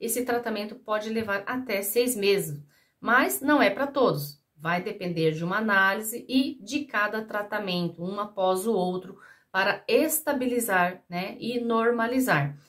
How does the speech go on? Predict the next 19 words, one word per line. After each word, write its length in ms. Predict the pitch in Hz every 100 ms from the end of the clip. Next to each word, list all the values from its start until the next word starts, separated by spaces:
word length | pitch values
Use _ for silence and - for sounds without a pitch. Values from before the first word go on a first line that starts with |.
| _
e 80 | 190
sair 400 | - 233 214 214
daquele 320 | 202 220 226
quadro, 500 | - 156 131 143 143 -
sair 320 | - 180 185 185
desse 180 | 180
estado 340 | - - 180 170
de 120 | 160
vibração 580 | 160 160 156 220 254 254
pra 160 | 254
um 240 | 220 214 226 - _
alto 460 | - 185 214 202 190
es-, 300 | 185 - - -
né, 200 | 190 220
para 120 | 185
um 80 | 190
estado 440 | 208 - 180 180 180
de 120 | 180
saúde. 640 | - 262 247 139 - -